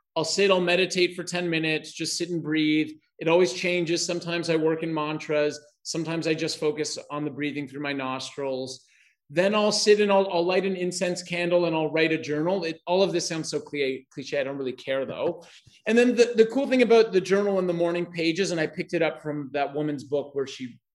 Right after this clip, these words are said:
speaks about morning pages. I forget her name. It's just like,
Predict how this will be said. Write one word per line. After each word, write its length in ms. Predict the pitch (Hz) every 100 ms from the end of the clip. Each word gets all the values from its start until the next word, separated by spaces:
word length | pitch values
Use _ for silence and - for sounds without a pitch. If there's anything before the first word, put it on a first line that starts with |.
| _ _
speaks 360 | - 147 143 131
about 160 | 143
morning 200 | 135 135
pages. 340 | 135 131 131 127
I 80 |
forget 280 | 123 127 127
her 120 | 120 117
name. 440 | 117 135 208 214 - - - _ -
It's 160 | 190 233
just 180 | 285
like, 320 | 254 226 -